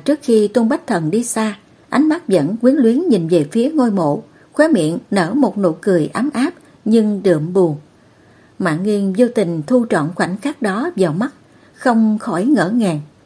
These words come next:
Cô gái tên Mộc Trà quan trọng với họ vậy sao? Hai người đàn ông đi rồi, Mạn Nghiên đường đường chính chính trở ra. Cô đứng trước ngôi mộ, mạo muội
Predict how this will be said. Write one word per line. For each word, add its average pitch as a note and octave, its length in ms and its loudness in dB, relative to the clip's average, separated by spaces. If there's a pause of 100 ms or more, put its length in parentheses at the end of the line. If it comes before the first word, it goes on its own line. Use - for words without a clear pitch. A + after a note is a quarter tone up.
(460)
Cô F#3+ 160 4
gái G3 380 -2
tên A3 180 2
Mộc E3 220 -4
Trà D#3+ 360 -4
quan A#3+ 200 0
trọng F3+ 280 -4
với B3 120 0
họ E3+ 340 -4
vậy E3 200 0
sao? A3 260 -6 (760)
Hai G#3 200 -4
người F3 320 0
đàn D#3 220 -4
ông A3+ 180 0
đi A#3 140 0
rồi, F3 280 -2 (420)
Mạn F3+ 240 -2
Nghiên G3+ 360 -2
đường F3 260 2
đường D#3 300 0
chính B3+ 180 2
chính C4 400 0
trở D#3 260 -2
ra. F#3 220 -8 (840)
Cô A#3+ 160 2
đứng B3 200 2
trước D#4 300 0
ngôi B3 120 2
mộ, D#3+ 300 -2 (440)
mạo F3+ 200 -2
muội F3 380 0